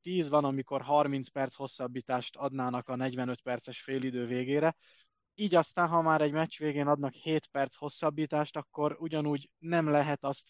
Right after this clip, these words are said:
né-, né-, nézni, hogy kettő perc, tizenhárom másodperc cigált a játék, mert videóztak meg egyebek,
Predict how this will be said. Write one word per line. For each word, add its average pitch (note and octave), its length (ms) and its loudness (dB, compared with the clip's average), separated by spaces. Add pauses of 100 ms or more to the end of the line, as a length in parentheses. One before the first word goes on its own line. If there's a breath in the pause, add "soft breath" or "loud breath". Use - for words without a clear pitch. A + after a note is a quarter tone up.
né-, C#3 200 -6
né-, C#3 220 -4
nézni, C#3+ 360 -4
hogy C3+ 240 -2 (600 soft breath)
kettő D3+ 380 -2
perc, C#3 400 0 (120)
tizenhárom C#3+ 640 6
másodperc C#3 640 0 (380)
cigált C#3 460 4
a C3+ 60 0
játék, C3+ 580 2
mert C3 260 0
videóztak C3+ 560 6
meg C3 180 0
egyebek, D3 480 8